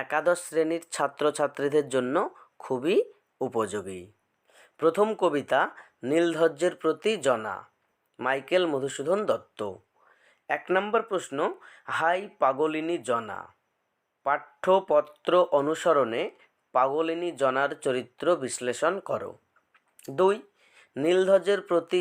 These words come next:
জনা কবিতায় জনার ক্রুদ্ধ ও অভিমানী স্বর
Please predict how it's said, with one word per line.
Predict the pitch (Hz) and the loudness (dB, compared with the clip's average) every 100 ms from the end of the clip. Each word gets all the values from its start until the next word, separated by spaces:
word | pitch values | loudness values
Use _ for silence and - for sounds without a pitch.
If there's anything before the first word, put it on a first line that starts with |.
| 160 139 | 0 2
জনা | 139 143 160 - _ 139 | 2 2 -2 -4 _ -2
কবিতায় | 135 151 135 117 151 - _ _ _ 120 | 0 0 0 0 -2 -10 _ _ _ -4
জনার | 139 139 143 156 175 _ - | 2 2 2 0 -4 _ 0
ক্রুদ্ধ | 175 160 147 180 202 - - | 0 0 -4 2 2 2 2
ও | 160 - - | 2 2 2
অভিমানী | 143 170 175 170 175 - | 2 2 2 0 -2 -2
স্বর | 147 117 | 0 0